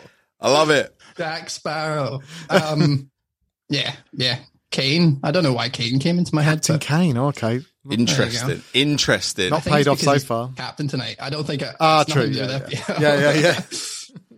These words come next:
Speaker 3: No worries. Cool. Thanks for, uh, for answering those ones, guys. That was,
Speaker 1: Let's us
Speaker 3: uh,
Speaker 1: get a little bit deeper into the
Speaker 3: Awesome.
Speaker 1: minds of the surgery boys.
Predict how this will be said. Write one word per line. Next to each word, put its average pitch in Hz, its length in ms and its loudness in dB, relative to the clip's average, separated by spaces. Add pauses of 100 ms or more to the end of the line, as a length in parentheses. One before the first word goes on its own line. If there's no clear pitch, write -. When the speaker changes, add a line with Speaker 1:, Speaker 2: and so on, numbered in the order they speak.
(100)
Speaker 3:
No 143 140 0
worries. 135 320 0 (320)
Cool. 185 240 2
Thanks 185 320 -2
for, 147 320 4
uh, 135 340 0
for 139 240 -4
answering 127 380 -4
those 123 200 -4
ones, 117 220 -8
guys. 127 320 -6
That 151 140 -6
was, - 60 -4
Speaker 1:
Let's 156 180 -2
us 127 120 0
Speaker 3:
uh, - 40 -4
Speaker 1:
get 156 100 4
a 143 40 4
little 143 120 6
bit 135 160 2
deeper 139 320 2
into 123 160 0
the 127 60 4
Speaker 3:
Awesome. 127 100 2
Speaker 1:
minds 131 380 4
of 113 60 -4
the 120 100 2
surgery 117 680 2
boys. 117 800 0